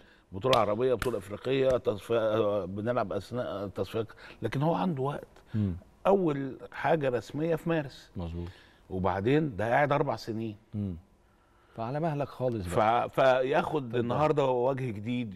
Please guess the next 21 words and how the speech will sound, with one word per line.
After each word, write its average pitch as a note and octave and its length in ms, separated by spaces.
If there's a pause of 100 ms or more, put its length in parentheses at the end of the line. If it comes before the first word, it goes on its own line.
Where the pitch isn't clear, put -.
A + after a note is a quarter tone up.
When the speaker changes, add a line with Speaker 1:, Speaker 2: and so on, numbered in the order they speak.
Speaker 1:
يشوف، A2 720
ياخد، A#2+ 460 (840)
<clears throat> - 340
هو - 380
لازم D3+ 300
يوضح A#2+ 360
ده. C#2 140 (280)
Speaker 2:
مم. G2 240 (180)
Speaker 1:
أنا G2 160
رأيي. G2 360 (220)
Speaker 2:
مم. F#2+ 200 (360)
Speaker 1:
اللي F#2 160
هي A#2 240
برضو A2+ 300
بقولها A2+ 460
تاني A2 360
وتالت G#2 560
ورابع، A2+ 400 (280)
اللي F#2+ 180
هي G#2 120
خطوات G2 500